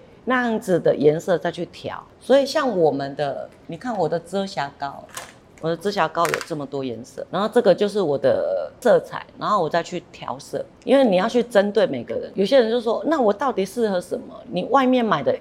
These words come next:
真的是不适合你，一定要调整。所以建议学员们，就是说你买错东西，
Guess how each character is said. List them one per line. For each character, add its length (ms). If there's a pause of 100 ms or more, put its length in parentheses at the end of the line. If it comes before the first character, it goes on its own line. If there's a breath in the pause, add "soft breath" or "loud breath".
真 220
的 140
是 120
不 200
适 180
合 80
你， 120 (380)
一 80
定 220
要 140
调 300
整。 140 (680 loud breath)
所 240
以 180
建 260
议 140
学 240
员 180
们， 280
就 100
是 220
说 320
你 120
买 240
错 240
东 200
西， 340